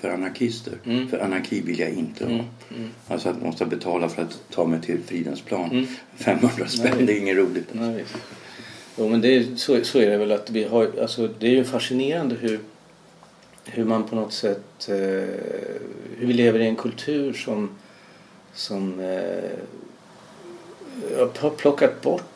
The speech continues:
Speaker 2: vissa grundläggande föreställningar ur, ur våra hjärnor. Man,
Speaker 1: Mm.
Speaker 2: man tar bara föreställningen att man skulle kunna starta eget i beskyddarbranschen.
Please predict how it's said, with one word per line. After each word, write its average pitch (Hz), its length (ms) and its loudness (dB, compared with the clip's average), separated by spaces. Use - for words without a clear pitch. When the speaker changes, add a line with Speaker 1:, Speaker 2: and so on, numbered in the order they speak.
Speaker 2:
vissa 95 680 4
grundläggande 95 1040 2
föreställningar 123 840 4
ur, 104 260 0
ur 107 120 4
våra 98 240 6
hjärnor. 104 580 2
Man, 117 120 8
Speaker 1:
Mm. 87 120 6
Speaker 2:
man 127 120 6
tar 131 120 6
bara 117 220 12
föreställningen 110 840 2
att 104 180 2
man 110 120 2
skulle 127 520 6
kunna 214 260 4
starta - 280 2
eget 80 360 2
i - 40 -2
beskyddarbranschen. - 760 -2